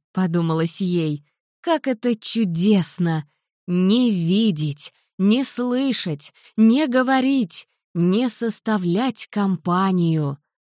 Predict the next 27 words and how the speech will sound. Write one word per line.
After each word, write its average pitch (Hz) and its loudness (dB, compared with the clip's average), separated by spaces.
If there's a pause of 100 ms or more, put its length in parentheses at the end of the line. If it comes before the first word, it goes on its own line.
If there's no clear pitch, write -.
(380)
Сейчас 175 -2
до 170 0
нее 170 0
не 175 -2
доберется 170 -2
даже 180 -2
Мэнби. 170 -2 (500)
Вон 247 2
она, 156 0 (120)
сидит 170 -2
рядом 165 0
с - -6
шофером, 156 -2
надежно 175 0
отделенная 175 -2
от 165 -8
Фанни 180 0
стеклянной 165 -2
перегородкой, 156 -2 (440)
лишенная 233 0
возможности 196 -2
спросить, 170 -4
не 208 -2
озябли 190 -2
ли 156 -2
ноги 165 -2
миледи 202 -4